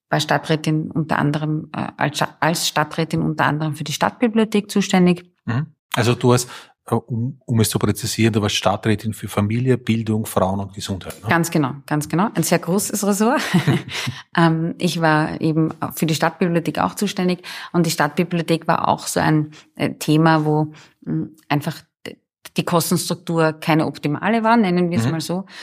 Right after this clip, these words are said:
Speaker 1: Und da haben wir wirklich gemeinsam mit der Astrid Schwarz, mit der Leiterin der
Speaker 2: Mhm.
Speaker 1: Stadtbibliothek, die wirklich eine ganz, eine großartige,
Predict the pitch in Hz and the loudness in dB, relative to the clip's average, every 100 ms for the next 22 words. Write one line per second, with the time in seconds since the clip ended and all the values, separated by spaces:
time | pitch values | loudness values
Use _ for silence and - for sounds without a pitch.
0 | - - 170 165 165 160 160 165 180 - | -16 -4 0 4 4 4 2 2 -2 0
1 | 160 143 165 170 165 151 - 151 165 - | 2 2 0 0 0 0 -4 -4 -6 -4
2 | - 143 160 165 156 156 170 - 175 117 | 0 0 2 -2 -2 0 -2 -2 0 2
3 | 120 135 160 156 165 160 156 160 156 - | 2 2 0 0 -6 -6 -4 -4 -6 -6
4 | 156 156 156 156 - - 160 160 165 165 | -4 -4 -6 -8 -6 -2 -2 0 0 0
5 | 165 165 160 160 160 160 156 156 156 | -2 -2 -4 -2 -2 -2 -4 -4 -4